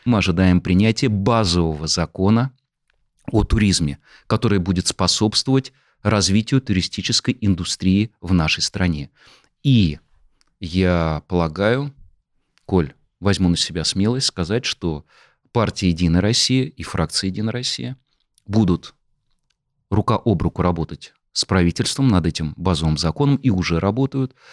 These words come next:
И, конечно, мы будем принимать данный закон. Развивать туристическую индустрию просто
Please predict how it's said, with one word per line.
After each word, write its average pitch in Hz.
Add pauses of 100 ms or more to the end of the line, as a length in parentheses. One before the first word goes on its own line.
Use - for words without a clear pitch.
(220)
И, 87
конечно, 95
мы 127
будем 98 (120)
принимать 90 (200)
данный 85
закон. 80 (200)
Развивать 98
туристическую -
индустрию 135 (240)
просто 95